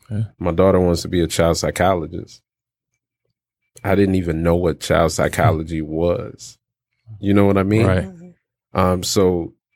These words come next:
Speaker 2: I think as we grow and we're able to just see past our environments, we never knew what happened outside of our homes.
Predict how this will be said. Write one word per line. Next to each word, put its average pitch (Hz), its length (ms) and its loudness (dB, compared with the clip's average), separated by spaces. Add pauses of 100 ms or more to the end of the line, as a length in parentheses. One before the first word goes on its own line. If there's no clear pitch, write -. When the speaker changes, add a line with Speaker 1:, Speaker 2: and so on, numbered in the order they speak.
(120)
Speaker 2:
I 98 120 2
think 113 280 0
as 92 380 0 (800)
we 95 220 -2 (100)
grow 92 560 -2
and 87 280 -2
we're 90 200 -2
able 87 400 -2
to 78 240 -4 (600)
just 98 320 0
see 104 540 -2 (180)
past 90 400 0
our 87 160 2
environments, 87 460 0
we 95 120 -6
never 101 240 -2
knew 98 160 0
what 95 180 0
happened 92 360 -2
outside 90 380 -2
of 90 100 -6
our 82 100 -4
homes. 104 500 -8